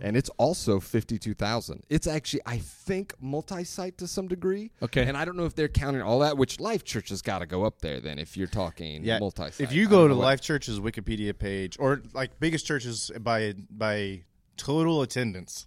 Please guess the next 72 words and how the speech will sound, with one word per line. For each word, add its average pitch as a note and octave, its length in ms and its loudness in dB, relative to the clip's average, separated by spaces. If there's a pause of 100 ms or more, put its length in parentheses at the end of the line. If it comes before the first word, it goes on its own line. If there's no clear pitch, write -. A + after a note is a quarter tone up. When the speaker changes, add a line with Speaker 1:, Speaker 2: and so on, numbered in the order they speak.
Speaker 3:
Life A2 280 -2
Church - 500 -6
somehow G#2 380 -4
gets F#2+ 220 -12
to G2 100 -10
a E2+ 60 -10
hundred F2 280 -8
thousand. - 280 -14
Speaker 1:
By F2 160 -2
the, F2+ 200 -2
Speaker 2:
Yeah, A#2 80 -4
Speaker 1:
by G2 120 2
the F#2 60 -4
Speaker 2:
and F2+ 100 -4
then F#2+ 80 -4
they C#3+ 80 -4
have F#2 120 -4 (100)
Speaker 1:
multi, - 60 -6
all G#2 100 2 (140)
the G2 60 -8
Speaker 2:
affiliates F#2+ 100 -8
and F#2+ 100 -8
Speaker 1:
multi-site F2+ 380 -6
Speaker 2:
stuff, - 20 -12
so, - 80 -10
Speaker 1:
stuff E2+ 100 -4
Speaker 2:
like, D2+ 100 -10
Speaker 1:
and - 60 -6
Speaker 2:
I - 40 -4
Speaker 1:
all E2 60 -4
Speaker 2:
think D#2 100 -6
Speaker 1:
that - 20 -8
Speaker 2:
it's, G2 80 -10
Speaker 1:
stuff, E2 120 -8
Speaker 2:
I - 40 -6
Speaker 1:
which F#2+ 120 -8
Speaker 2:
think G2 120 -4
it's F#2 100 -4
Speaker 1:
makes F#2+ 80 -8
Speaker 2:
complicated. F#2 220 -6
Speaker 1:
sense. G#2+ 80 -10
Speaker 2:
Wow. B2+ 240 -4 (200)
So F3+ 140 2
who's F#3 200 2
the - 80 -4
pastor D3+ 380 -2
at A#2 140 -2
that A2+ 160 -6
Life A2+ 220 -4
Church - 280 -12
in F#2+ 120 -6
Speaker 1:
Uh, G#2+ 420 -2
it G#2+ 100 -8
is G#2 140 -6
something, C#3 1000 -2 (600)
j-, - 260 -8 (220)
gosh, G2+ 200 -10
I G2+ 60 -6
just G2+ 380 -8
saw F#2+ 200 -2
it. D2 140 -12
I, G2 80 -12 (180)
I G2 60 -12
had A2 240 -8
it G#2 80 -2
all G#2 220 0
up. G2+ 160 -4
I F#2+ 60 -6
was F2+ 140 -12
looking G#2+ 300 -6
at G2+ 160 -2
it. - 300 -6